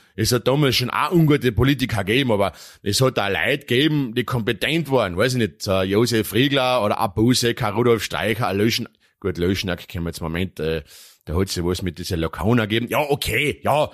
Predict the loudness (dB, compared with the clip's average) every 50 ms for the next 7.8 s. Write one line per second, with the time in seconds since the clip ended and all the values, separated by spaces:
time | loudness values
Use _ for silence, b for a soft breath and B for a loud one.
0 | B B B B 2 4 4 4 2 0 -4 -6 -8 B B B B B 2 2
1 | 4 4 2 2 0 -2 -4 -4 -2 -2 -2 -2 -2 -2 0 2 2 2 2 2
2 | 0 0 0 0 2 2 2 4 2 2 0 -2 -4 -4 -4 -4 -2 -2 -2 -2
3 | -2 -2 -2 -2 -2 -2 -2 -2 -2 -2 0 -2 -2 -2 -2 -2 -2 0 2 2
4 | 2 2 2 0 -2 -2 -2 -2 -2 -4 B B B B B 0 2 2 0 0
5 | 2 2 4 4 4 4 4 4 4 4 2 0 -4 B B B B B B -2
6 | 0 2 2 2 2 2 2 0 0 -2 -2 -2 -2 -2 -2 -2 -4 -4 -2 2
7 | 4 4 4 4 2 0 0 0 0 0 2 2 0 -2 -4 -6